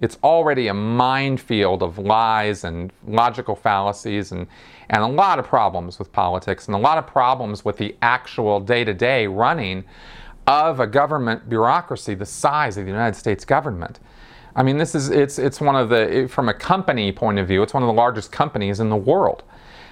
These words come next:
There's hundred, that's like two hundred thousand employees or something who work for the federal government. So you don't wanna have a guy running that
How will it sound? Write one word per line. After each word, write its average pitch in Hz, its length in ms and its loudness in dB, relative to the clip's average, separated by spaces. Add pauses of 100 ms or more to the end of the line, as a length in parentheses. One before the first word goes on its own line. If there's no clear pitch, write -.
There's 123 120 -2
hundred, 175 320 2
that's 120 220 2
like 110 160 -2
two - 100 -4
hundred 123 220 0
thousand 120 340 2
employees 101 580 2
or 101 80 0
something 101 320 -4
who 98 120 0
work 131 260 2
for - 100 -10
the 92 80 -2
federal 98 300 0
government. 95 540 -2 (480)
So 151 500 4
you 160 180 2
don't 196 380 2
wanna 147 380 2
have 170 380 0
a 98 40 -12
guy 101 720 0
running 113 580 0
that 87 400 0